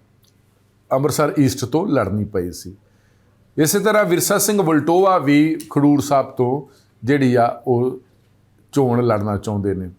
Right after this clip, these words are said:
ਪਰ ਅਗਰ ਪਰਿਵਾਰ ਦੀ ਚੱਲੀ ਤੇ ਫਿਰ ਹੋ ਸਕਦਾ ਕਿ ਆਦੇਸ਼ ਪ੍ਰਤਾਪ ਕੈਰੋਂ, ਕੈਰੋਂ ਪਰਿਵਾਰ ਵੀ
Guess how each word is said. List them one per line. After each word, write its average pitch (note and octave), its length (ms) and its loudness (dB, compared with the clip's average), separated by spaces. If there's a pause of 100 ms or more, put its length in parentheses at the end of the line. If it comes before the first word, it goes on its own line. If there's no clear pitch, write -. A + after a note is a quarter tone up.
(520)
ਪਰ B2 220 -2
ਅਗਰ C#3 400 2
ਪਰਿਵਾਰ C#3 720 0
ਦੀ D#3+ 440 -2
ਚੱਲੀ D#3 520 0 (360)
ਤੇ D3 80 2
ਫਿਰ E3+ 240 0
ਹੋ E3 220 2
ਸਕਦਾ E3 460 2
ਕਿ E3+ 340 -2
ਆਦੇਸ਼ C#3+ 420 0
ਪ੍ਰਤਾਪ - 520 -2
ਕੈਰੋਂ, A2 340 0
ਕੈਰੋਂ D#3+ 280 2
ਪਰਿਵਾਰ B2+ 540 0
ਵੀ B2 340 -6